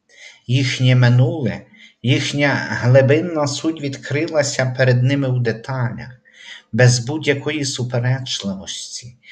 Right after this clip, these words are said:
у період просвітлення, коли людина пережила клінічну смерть, падіння з гори,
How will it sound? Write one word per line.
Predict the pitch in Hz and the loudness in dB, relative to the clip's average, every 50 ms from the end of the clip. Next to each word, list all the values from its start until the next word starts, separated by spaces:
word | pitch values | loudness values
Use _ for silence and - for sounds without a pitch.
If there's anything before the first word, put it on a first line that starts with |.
| - - - _ _ - | -20 -20 -20 _ _ -6
у | 139 127 | -6 -2
період | 123 139 139 139 147 156 147 143 - - - | 2 4 4 4 4 0 -2 -2 -4 -8 -6
просвітлення, | - 127 120 - - - - - 127 131 - - - - - 104 104 92 82 80 80 - _ _ _ _ _ _ _ | -4 -4 -4 -2 -2 -4 -4 -4 -4 -4 -4 -6 -8 -8 -6 -4 -4 -4 -6 -10 -14 -16 _ _ _ _ _ _ _
коли | - - 117 117 117 | -2 2 2 4 4
людина | 117 120 - 117 120 120 117 | 4 2 2 2 2 2 2
пережила | 120 120 117 110 117 107 - - 147 143 143 131 127 | 2 2 0 0 0 0 -2 -4 -4 -6 -6 -6 -8
клінічну | - - 120 123 123 131 131 127 123 - - - 123 120 | -8 -4 -2 2 2 2 2 0 -2 -6 -4 -4 -4 -4
смерть, | 123 - - - 113 110 101 90 - - - _ _ _ - - - _ _ _ _ | -2 -4 -6 -6 -6 -8 -8 -10 -12 -14 -18 _ _ _ -20 -20 -20 _ _ _ _
падіння | - 113 104 98 117 120 113 117 117 117 107 | -2 -2 0 2 2 4 4 4 4 2 2
з | 101 - - | 0 -2 -4
гори, | - - 107 107 107 107 110 120 123 127 127 | -6 -6 -4 -4 -2 -2 -2 0 0 -2 -2